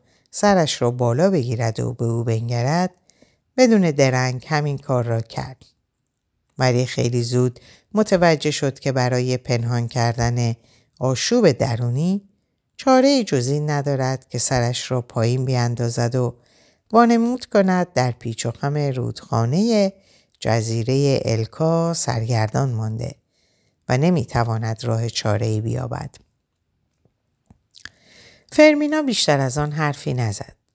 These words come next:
پس از پایان دوختن جوراب‌ها، سوزن و نخ را در جعبهٔ خیاطی گذاشت و پس از دادن دستورهای لازم جهت پختن شام، برخاست و به اتاق خواب رفت.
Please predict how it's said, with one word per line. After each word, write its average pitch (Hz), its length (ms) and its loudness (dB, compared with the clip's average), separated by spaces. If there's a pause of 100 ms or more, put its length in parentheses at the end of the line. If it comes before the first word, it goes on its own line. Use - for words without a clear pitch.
(440)
پس - 240 -4
از 127 200 2
پایان 127 520 -2
دوختن 165 580 -2
جوراب‌ها، 151 720 -2 (640)
سوزن 135 480 2
و 139 60 0
نخ 135 360 -2
را 120 100 2
در 117 220 0
جعبهٔ 123 480 -2
خیاطی 117 600 -4
گذاشت 135 640 -2 (720)
و 254 60 4
پس 247 280 2
از 196 160 6
دادن 147 380 2 (120)
دستورهای 135 800 0
لازم 139 540 0
جهت 120 520 -4
پختن 113 560 -8
شام، 185 460 0 (640)
برخاست 240 720 2
و 131 80 2
به 120 120 -4
اتاق 113 360 -6
خواب 117 340 -4
رفت. - 340 -14